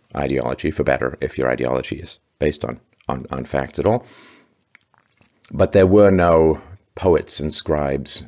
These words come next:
and novelists of the agricultural revolution. I've actually written a whole novel about <laughs> the agricultural revolution 'cause I'm just that kind of geek, but, um, it's called Just Poor. It's a very good book. So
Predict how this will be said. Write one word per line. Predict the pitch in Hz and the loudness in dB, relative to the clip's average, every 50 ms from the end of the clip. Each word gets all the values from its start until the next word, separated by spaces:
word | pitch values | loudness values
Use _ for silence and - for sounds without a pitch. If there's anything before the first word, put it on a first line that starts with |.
| - - - | -10 -16 -14
and | - 67 71 | -10 -8 -6
novelists | 71 71 71 - 69 65 64 - - - - | -4 -4 -4 -4 -4 -6 -6 -4 -4 -6 -6
of | - 67 67 67 65 65 | -4 -6 -4 -4 -4 -4
the | 67 67 | -4 -6
agricultural | 71 - - 64 - 85 80 - - 65 62 | -6 -6 -8 -6 -2 -2 -2 -2 -2 -6 -4
revolution. | 64 62 - 64 64 62 - 69 71 | -4 -6 -6 -6 -6 -6 -8 -8 -6
I've | 85 | -6
actually | 101 107 - - 69 | -6 -6 -6 -6 -6
written | 69 73 - - 60 | -4 -4 -6 -6 -8
a | 62 | -4
whole | 67 69 67 67 | -2 -2 -2 -2
novel | 65 65 73 - 65 62 | -2 -6 -6 -6 -6 -6
about | - - 71 - - - | -4 -4 -4 -4 -4 -2
<laughs> | - | 2
the | - | 2
agricultural | 123 - - 110 - 107 85 - - 80 78 | 2 2 0 2 2 2 2 2 2 2 2
revolution | 73 64 76 67 62 60 - - 67 | 2 2 0 -4 -4 -6 -6 -10 -10
'cause | - - 50 - - _ - - - - - - - - - | -6 -6 -8 -8 -8 _ -18 -18 -16 -16 -16 -16 -18 -10 -10
I'm | - - | -8 -8
just | - - - - - | -6 -6 -6 -4 -4
that | 64 65 - | -6 -6 -6
kind | - - 60 60 60 | -8 -8 -6 -6 -6
of | 58 | -4
geek, | - 64 60 - - | -4 -6 -6 -6 -6
but, | - 60 64 - - - | -6 -6 -6 -6 -6 -6
um, | 69 65 64 65 65 62 - _ _ | -4 -4 -4 -4 -6 -8 -10 _ _
it's | - - - | -20 -18 -8
called | - 80 69 60 | -6 -6 -4 -4
Just | - 76 69 - - - | -6 -6 -6 -8 -8 -8
Poor. | - - 71 60 55 - - | -8 -6 -4 -4 -4 -6 -8
It's | - _ - | -16 _ -12
a | - | -10
very | - - | -10 -8
good | - - - | -8 -8 -10
book. | - - - _ _ - - - - - - - - _ _ _ _ _ _ _ _ _ _ _ _ _ _ _ _ _ _ _ _ _ _ _ - | -8 -12 -12 _ _ -20 -20 -20 -20 -20 -20 -20 -20 _ _ _ _ _ _ _ _ _ _ _ _ _ _ _ _ _ _ _ _ _ _ _ -4
So | - - - 143 127 123 120 120 120 110 95 | -2 2 2 4 4 6 6 8 8 6 4